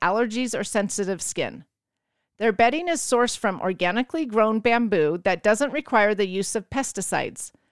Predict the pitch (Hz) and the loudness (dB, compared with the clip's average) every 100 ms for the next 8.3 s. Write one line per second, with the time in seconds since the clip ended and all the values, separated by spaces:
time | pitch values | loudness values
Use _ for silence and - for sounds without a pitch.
0 | _ _ _ 190 240 285 359 339 262 220 | _ _ _ -2 0 0 -2 2 2 2
1 | 208 208 202 240 269 320 - 233 220 - | -2 0 4 4 4 0 2 2 2 2
2 | 208 - 247 320 294 294 269 269 262 - | -2 0 -2 0 0 0 0 0 -2 0
3 | 214 214 196 185 175 - 247 262 208 196 | 0 0 0 0 -2 -2 0 2 0 -2
4 | 220 233 302 - 233 196 202 196 196 - | -2 -2 -4 0 -2 -2 -2 -2 -2 -4
5 | 190 185 - 220 185 185 208 226 302 311 | -4 -4 0 0 0 0 0 -2 -2 -2
6 | - - 208 196 196 - 226 233 - 294 | -2 -2 -2 0 -2 -2 -4 -4 -4 -2
7 | 277 277 - 220 220 - 170 175 208 170 | 0 0 0 -4 -4 -6 -4 -2 0 0
8 | 139 - - | -2 -6 -18